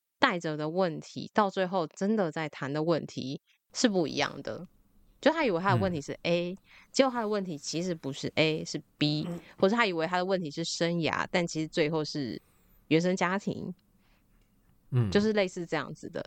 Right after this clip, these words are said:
Speaker 1: 但我不知道他知不知道自己的根本的问题或核心的问题是什么，然后他觉得的问题跟他的治疗师觉得问题是一样的吗？
Speaker 2: 对，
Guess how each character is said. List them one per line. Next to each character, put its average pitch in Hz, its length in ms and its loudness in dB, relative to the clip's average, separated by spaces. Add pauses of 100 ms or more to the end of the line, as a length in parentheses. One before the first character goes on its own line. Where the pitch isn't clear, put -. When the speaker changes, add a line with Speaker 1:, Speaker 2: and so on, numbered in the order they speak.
Speaker 1:
但 226 140 6
我 185 40 -2
不 180 120 -4
知 196 80 -2
道 196 80 0
他 214 100 0
知 202 100 -4
不 190 60 -6
知 190 80 -2
道 185 140 0
自 185 120 -8
己 160 100 -6
的 - 260 -6 (1120)
根 269 180 2
本 190 180 -2
的 143 120 -4
问 180 200 0
题 147 160 -6
或 170 160 0
核 165 160 0
心 170 200 -2
的 156 100 2
问 156 180 0
题 - 320 -10 (140)
是 - 160 2
什 - 240 0
么， - 320 -8
然 156 180 4
后 160 80 0
他 180 200 -2
觉 156 180 0
得 160 140 -4
的 147 260 -4 (380)
问 226 180 4
题 156 240 -8
跟 170 240 0
他 175 140 -2
的 160 80 0
治 - 160 0
疗 147 180 2
师 160 140 -8
觉 139 160 -2
得 127 80 -2
问 147 160 0
题 - 180 -12
是 - 220 -4
一 170 140 0
样 185 220 2
的 160 80 -6
吗？ 160 520 -6 (920)
Speaker 2:
对， 95 400 -2